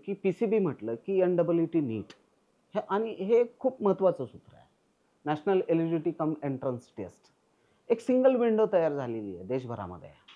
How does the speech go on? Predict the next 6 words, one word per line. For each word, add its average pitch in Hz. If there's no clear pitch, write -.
ज्या 156
परीक्षेच्या 175
माध्यमातून 143
आरोग्य 165
विज्ञानशास्त्रामधले 143
सगळ्या 120